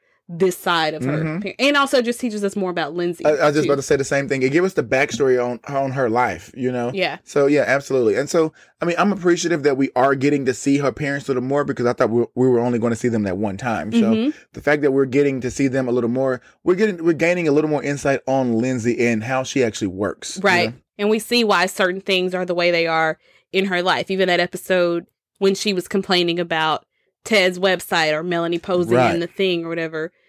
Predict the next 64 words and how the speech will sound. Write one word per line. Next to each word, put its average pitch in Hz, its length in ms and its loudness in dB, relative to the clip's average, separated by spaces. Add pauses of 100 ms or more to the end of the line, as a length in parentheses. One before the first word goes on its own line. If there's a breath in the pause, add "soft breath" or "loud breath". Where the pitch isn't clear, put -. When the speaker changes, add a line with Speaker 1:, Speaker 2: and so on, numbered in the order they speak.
(220)
Speaker 1:
you 180 120 -6
can 180 100 -2
kinda 170 280 -4
see. 160 440 -4
Speaker 2:
That's 117 200 0
Speaker 1:
Yeah. - 80 -2
Speaker 2:
the, 104 60 -4
that's 120 200 0
her 135 80 0
background 151 320 2
Speaker 1:
That's 214 100 0
where 190 100 2
Speaker 2:
she - 20 2
Speaker 1:
it - 40 -2
Speaker 2:
comes 139 120 0
Speaker 1:
comes 170 100 -2
Speaker 2:
from. 110 100 -2 (120)
Speaker 1:
from. 104 40 -2
Speaker 2:
Yeah. 123 140 2
Speaker 1:
Yeah. 104 60 -2
Mm-hmm. 180 220 -8
Speaker 2:
Mm-hmm. 127 260 -6 (320 loud breath)
Speaker 1:
Uh, 233 120 0
so 240 140 -4
then 277 200 2
we 415 80 4
see 311 200 -2
Michael 247 320 0
and 214 100 0
Ben, 202 160 2
and 202 140 0
they're 226 160 2
enjoying 220 460 0
a 196 40 0
nighttime 208 520 0
stroll, 196 500 2
and 214 80 -2
they're 214 80 -2
talking 220 320 -2
about 220 240 -2
Ben's 220 300 0
book 302 360 0
and 190 180 -2 (280 soft breath)
just 277 140 -14
about 330 200 0
his 262 220 -4
general 214 420 0
outlook 196 540 0 (100)
on 208 240 -2
life 196 420 -2
and 185 200 -2 (440 soft breath)
probably 311 360 2
a 226 100 4
lot 220 240 4
of 233 100 0
just 208 140 -8
what 220 180 2
has 190 160 -2
gotten 175 300 -4
him 208 160 -2
to 190 60 -2
be 196 220 0
okay 190 440 2
with 180 300 -2